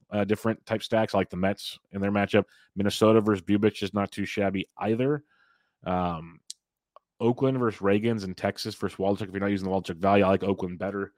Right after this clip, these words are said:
but Oakland kinda sucks, so that'll be fun. White Sox, Colorado could be good. I like the White Sox side for sure, but I have no problem fading Kopech. I just wish it wasn't Colorado. That's the bugaboo there.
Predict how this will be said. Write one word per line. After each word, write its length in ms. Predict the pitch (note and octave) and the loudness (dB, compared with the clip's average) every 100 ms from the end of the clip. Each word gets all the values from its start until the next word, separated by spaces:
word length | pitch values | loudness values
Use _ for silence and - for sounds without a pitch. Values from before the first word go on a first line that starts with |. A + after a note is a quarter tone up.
| _ - | _ -2
but 100 | F#2 | -2
Oakland 280 | F2+ B2 | 0 -4
kinda 220 | - F2 - | -4 -8 -4
sucks, 400 | - B2 - - | 4 4 4 -4
so 140 | - | -4
that'll 100 | F#2+ | -2
be 100 | F2+ | -2
fun. 380 | - A2+ A2+ G#2 - - _ - | 0 4 4 2 -6 -20 _ 2
White 180 | A2+ - | 4 4
Sox, 220 | F3 - | 2 2
Colorado 360 | D3 B2 A#2 | 2 4 4
could 280 | A2+ G2 F2 | 2 -2 -4
be 100 | F#2+ | -4
good. 220 | F2 F#2+ | 2 4
I 20 | F#2 | 4
like 140 | G#2 | 4
the 80 | G2 | 4
White 180 | G2+ - | 4 4
Sox 220 | F#2 - | 0 2
side 200 | G2 F#2 | 0 0
for 120 | F2+ | -8
sure, 280 | - A2+ G#2+ | -6 -2 0
but 200 | G2+ F#2 - - - | 0 -4 -12 -20 -6
I 40 | |
have 120 | G2 G2 | -6 -2
no 160 | A#2+ | -2
problem 340 | A#2+ C3+ A2+ F#2 | 0 2 0 0
fading 220 | G2 F2 | -4 -2
Kopech. 400 | G#2+ G#2+ F2+ F2 - | 0 0 -2 -6 -8
I 60 | F2 | -8
just 220 | F#2 - | -6 -4
wish 180 | F#2+ - | -4 -4
it 80 | |
wasn't 240 | F2+ F2 D#2 | -8 -10 -12
Colorado. 640 | - E2+ F2+ D#3 F#2+ - _ - | -12 -8 -2 -2 -2 -8 _ -14
That's 180 | F2 | -12
the 140 | - F2 | -8 -4
bugaboo 500 | G2 F2+ F2 F2+ F2 | 0 0 0 0 2
there. 400 | A2+ C#3 C#3 | 6 8 6